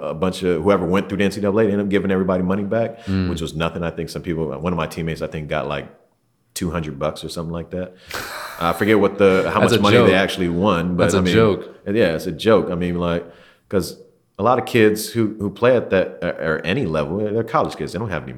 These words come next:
Speaker 1: money. You know,
Speaker 2: Yeah.
Speaker 1: a lot of people, especially, especially with me, I didn't have any money. My family didn't have any money. I was lucky that I had a scholarship.
Speaker 2: Right.
Speaker 1: Or I probably wouldn't never, would've
Speaker 2: Would've
Speaker 1: never
Speaker 2: never
Speaker 1: would,
Speaker 2: happened.
Speaker 1: never would've happened. You know what I
Speaker 2: Yeah.
Speaker 1: mean? I'd been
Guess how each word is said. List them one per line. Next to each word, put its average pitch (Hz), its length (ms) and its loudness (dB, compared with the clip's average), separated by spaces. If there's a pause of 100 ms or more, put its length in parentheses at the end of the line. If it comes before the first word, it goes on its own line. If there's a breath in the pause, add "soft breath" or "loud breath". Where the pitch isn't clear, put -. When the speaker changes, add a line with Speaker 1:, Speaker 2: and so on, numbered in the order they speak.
Speaker 1:
money. 98 260 -8
You 95 120 -6
know, 80 100 0
Speaker 2:
Yeah. 82 80 2
Speaker 1:
a 90 120 2
lot 120 80 2
of 117 80 -4
people, 101 300 -2
especially, 101 360 -6 (140)
especially - 320 -4
with 98 60 2 (100)
me, 104 180 2
I 92 100 2
didn't 147 120 -4
have 95 120 0
any 78 100 -4
money. 85 160 -2
My 87 80 -2
family 92 260 0
didn't 95 140 0
have 92 60 -2
any 92 100 -2 (100)
money. 107 140 -2
I 95 40 0
was 76 120 -2
lucky 98 460 0
that 78 120 -2
I 78 100 0
had 78 100 -2
a 71 120 -8
scholarship. 76 540 -4
Speaker 2:
Right. 87 220 0
Speaker 1:
Or 92 80 0
I - 80 -4
probably 107 220 2
wouldn't 87 220 -4
never, 85 340 -2
would've 87 200 -2
Speaker 2:
Would've 104 160 4
Speaker 1:
never 92 140 2
Speaker 2:
never - 0 -
Speaker 1:
would, 107 160 2
Speaker 2:
happened. 82 220 -10 (200)
Speaker 1:
never 92 180 0
would've 87 140 0
happened. 117 320 -6
You 73 60 -14
know 73 40 -10
what 80 80 -4
I 90 60 -2
Speaker 2:
Yeah. 87 60 -2
Speaker 1:
mean? 87 80 -2
I'd 82 40 -4
been 82 120 -2